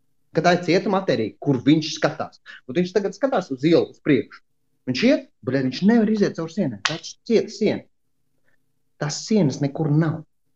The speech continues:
Tas viss ir digitāli. Visa pārējā pilsētas daļa, kuru viņš neredz, vēl joprojām ir operatīvajā atmiņā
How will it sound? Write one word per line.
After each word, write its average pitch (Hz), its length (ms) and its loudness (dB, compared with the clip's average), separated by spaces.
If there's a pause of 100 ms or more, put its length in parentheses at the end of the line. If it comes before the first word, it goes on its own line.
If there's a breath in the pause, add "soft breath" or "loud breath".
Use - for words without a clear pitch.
(100)
Tas - 160 -6
viss 175 160 -4
ir 147 80 -6
digitāli. - 480 -4 (1400 loud breath)
Visa 175 240 2
pārējā 208 560 4
pilsētas 127 480 0
daļa, 135 400 0
kuru 113 160 -2
viņš 127 240 0
neredz, 190 380 2 (260)
vēl 190 240 6
joprojām 165 480 4
ir 139 160 2
operatīvajā 143 560 -2
atmiņā 160 320 0